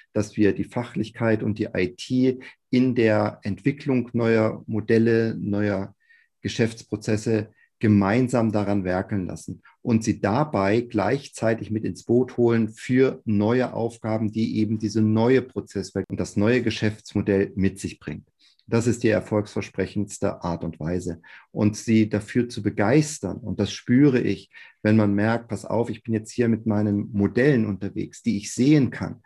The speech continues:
wo nicht mehr irgendwelche, ja, zweifelhaften Vorstellungen in den Köpfen entstehen.“ Das ist ja ein sehr großes Problem bei Kommunikation,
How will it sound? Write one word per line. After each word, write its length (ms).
wo 120
nicht 360
mehr 180
irgendwelche, 920
ja, 260
zweifelhaften 1160
Vorstellungen 800
in 80
den 160
Köpfen 400
entstehen.“ 420
Das 120
ist 100
ja 80
ein 200
sehr 200
großes 420
Problem 460
bei 120
Kommunikation, 1300